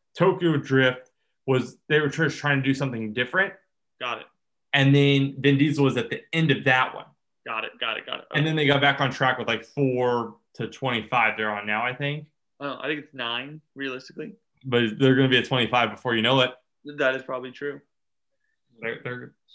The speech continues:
Speaker 1: they're going for it. And I'll watch every single one of them.
Speaker 2: So back to, uh,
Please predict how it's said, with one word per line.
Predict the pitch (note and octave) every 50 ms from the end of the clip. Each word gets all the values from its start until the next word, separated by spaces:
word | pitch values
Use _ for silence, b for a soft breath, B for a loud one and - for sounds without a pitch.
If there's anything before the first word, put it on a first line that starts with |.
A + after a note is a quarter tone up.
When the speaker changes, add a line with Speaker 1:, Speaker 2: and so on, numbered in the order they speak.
| - -
Speaker 1:
they're | - C3+ C3
going | C3 C3+ C#3+ C#3+ C3 - -
for | - A2+ A2 G#2+ G#2+
it. | G#2+ - - _
And | - B2+ B2+
I'll | C3+ C#3+ D3
watch | D#3 D#3+ D#3+ -
every | D#3 D3 D3+ D3
single | D#3+ E3 D#3 D3+
one | D#3 E3
of | D#3+ C3+
them. | A#2+ A2+ G#2+ _ _ _ _ _
Speaker 2:
So | - - - G3+ F#3 F3 E3 E3 - F3
back | D#3 G3 G3+ G#3+ G3+ G3+ -
to, | - G#3 F#3+ F3+ E3+ D#3+ D3+ D3+ - -
uh, | D#3 D#3+ D#3 D3+ D3